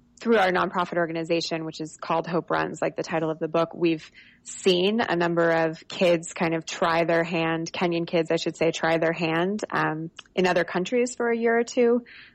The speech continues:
uh, trying to, you know, attend high school or go to college and that sort of thing. And I think more than any other youth I've seen from Kenya, Sammy has handled the transition extremely well.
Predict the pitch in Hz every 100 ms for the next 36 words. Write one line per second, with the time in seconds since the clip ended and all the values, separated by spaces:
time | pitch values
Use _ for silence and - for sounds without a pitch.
0 | _ 170 151 151 - 170 165 165 - 160
1 | 156 156 123 123 147 180 175 170 170 -
2 | - - - - 175 170 165 - 160 160
3 | 175 175 - - 165 165 170 165 165 165
4 | 180 175 - - - - 196 202 196 185
5 | 170 - 185 185 175 170 165 165 175 _
6 | - 165 175 165 180 180 - - 160 165
7 | - 170 165 170 - 165 247 247 196 180
8 | 170 - - - 202 180 180 190 175 170
9 | 180 175 165 165 - 165 - - - 170
10 | 160 156 170 - - -